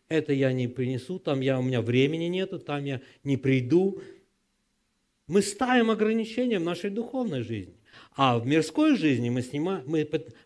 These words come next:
боремся, чтобы снять всякие ограничения. Вы понимаете, о чём я говорю? Но оно-то, по сути, должно быть всё наоборот.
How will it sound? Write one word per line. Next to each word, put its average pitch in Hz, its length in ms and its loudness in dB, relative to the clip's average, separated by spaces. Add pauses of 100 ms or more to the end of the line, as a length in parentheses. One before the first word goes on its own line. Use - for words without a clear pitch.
боремся, 190 720 6
чтобы 147 260 2
снять 170 400 2
всякие 151 420 -2
ограничения. 139 800 -12 (1600)
Вы 131 60 -10
понимаете, 247 580 2
о 143 60 6
чём 127 180 0
я 110 100 -2
говорю? 95 300 -6 (1500)
Но 196 480 4
оно-то, 226 440 4
по 190 140 4
сути, 240 360 2
должно 180 320 4
быть 214 180 0
всё 220 140 -4
наоборот. 220 680 -4